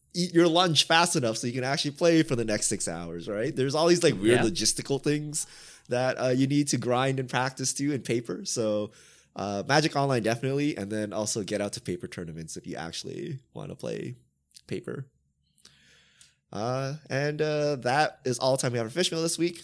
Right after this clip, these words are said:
Speaker 1: Thank you to everyone who sent in fish mail. We actually have a lot this week, so maybe we'll catch up next week. Uh, actually, never mind. Next week is previews.
Speaker 2: <laughs>
Speaker 1: Uh, so after preview season, <laughs> we can catch up on some fish mail.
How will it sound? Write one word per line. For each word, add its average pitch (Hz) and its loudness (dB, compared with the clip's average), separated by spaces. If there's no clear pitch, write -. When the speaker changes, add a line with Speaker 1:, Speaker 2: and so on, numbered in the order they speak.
Speaker 1:
Thank 92 -8
you 135 -2
to - -4
everyone 95 -4
who 92 -4
sent 92 -4
in 87 -8
fish - -4
mail. 151 -2
We - -2
actually - 2
have 131 0
a 104 0
lot 117 2
this 95 -4
week, 80 -6
so - -4
maybe 120 -2
we'll 110 -2
catch - -6
up 78 -8
next 85 -8
week. 67 -14
Uh, 123 0
actually, 127 -2
never 80 -8
mind. - -14
Next 85 -10
week 85 -10
is - -12
previews. - -8
Speaker 2:
<laughs> 110 -2
Speaker 1:
Uh, 104 0
so - -2
after 156 0
preview 92 -4
season, 120 4
<laughs> - -4
we 131 2
can 127 -4
catch 120 -2
up 120 -8
on 104 -10
some - -12
fish - -6
mail. 92 -10